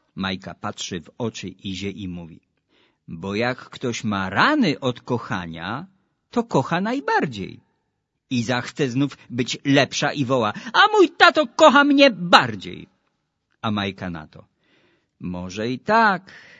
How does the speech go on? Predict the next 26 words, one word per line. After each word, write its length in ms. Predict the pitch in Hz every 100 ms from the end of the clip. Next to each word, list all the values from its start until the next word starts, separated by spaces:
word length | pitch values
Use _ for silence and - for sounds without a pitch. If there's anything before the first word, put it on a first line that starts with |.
| _ -
ale 300 | - 92 95
mój 420 | 95 123 175 165
Jezus 680 | 151 143 131 135 156 147 -
i 100 | 95
mój 320 | 90 110 131
tato 540 | 127 117 117 - 135 135
są 360 | - 107 107
bardzo 460 | 90 92 92 104 113
blisko, 680 | 123 247 - - 196 147 123 _ _ _ _ _ _
a 220 | 80 82
Budda 800 | 78 139 233 180 107 95 135 170
i 160 | 104 92
twój 340 | - 127 185
tato”, 600 | 180 101 95 117 135 156 - _ -
nie 240 | 90 76
kończy 480 | - 120 143 - 85
zdania, 600 | 76 82 92 92 104 151 _ _ _ _
bo 200 | 87 90 -
Iza 400 | 165 165 113 101
odstawia 760 | 92 - - - 156 160 101 87
posążek, 880 | - 90 - 143 160 147 175 156
zakrywa 640 | 95 101 95 120 151 113 92
twarz 540 | - 110 127 131 - - _ _ _ _ _ _ -
i 160 | 104 95
cichutko 600 | - 120 - 123 - 107
płacze. 560 | - 85 - - -